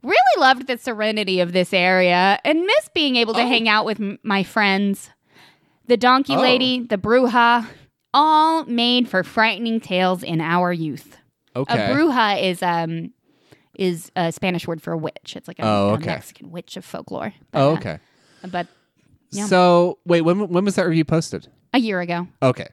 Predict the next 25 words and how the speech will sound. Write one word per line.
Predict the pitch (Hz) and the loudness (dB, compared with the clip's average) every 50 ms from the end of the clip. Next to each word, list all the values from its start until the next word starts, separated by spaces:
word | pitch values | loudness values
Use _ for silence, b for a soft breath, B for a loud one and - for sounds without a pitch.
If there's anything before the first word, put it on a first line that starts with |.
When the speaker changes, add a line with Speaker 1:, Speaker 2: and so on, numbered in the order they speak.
| _ | _
Speaker 1:
So | _ - 269 | _ -4 -2
the | 247 262 | 0 0
Speaker 2:
So | 247 - | -2 0
Speaker 1:
friends | - 285 269 254 262 240 | 0 0 0 0 0 -2
refer | 240 214 - 220 196 | -4 -4 -4 -4 -4
to | 180 - 190 | -2 -2 -2
the | 170 190 | -2 -2
bruja | 170 175 202 190 170 156 151 170 156 147 | -2 0 0 0 0 0 0 -2 -2 -2
and | 151 147 | -4 -6
the | 160 160 | -6 -6
donkey | 170 156 143 147 - 156 160 | -6 -8 -8 -10 -14 -16 -16
lady. | - - - 170 - - 208 - _ _ _ _ _ | -16 -18 -20 -20 -20 -20 -20 -20 _ _ _ _ _
Speaker 2:
Oh, | 131 139 139 143 143 143 147 147 147 143 143 139 135 135 | 2 4 6 6 6 6 6 6 6 6 4 4 4 2
okay. | 135 - 123 120 | 2 2 0 0
I | |
thought | 131 - 175 185 | 2 2 0 2
maybe | 175 170 170 | 2 2 2
the | 160 151 143 | 2 0 -2
friends | - - 156 160 160 151 | 0 0 0 0 2 0
were | 165 156 | 0 0
the | 147 131 | 0 0
bodies | - 123 120 139 156 165 175 - | 0 2 2 4 4 2 2 2
being | - 180 180 175 | 2 0 2 0
recovered. | 180 - - - 185 180 170 190 - 294 | -2 -2 0 0 0 2 2 2 4 4
Speaker 1:
Yeah. | 277 240 233 233 226 220 220 214 214 220 | 4 2 2 0 0 0 0 0 -2 -4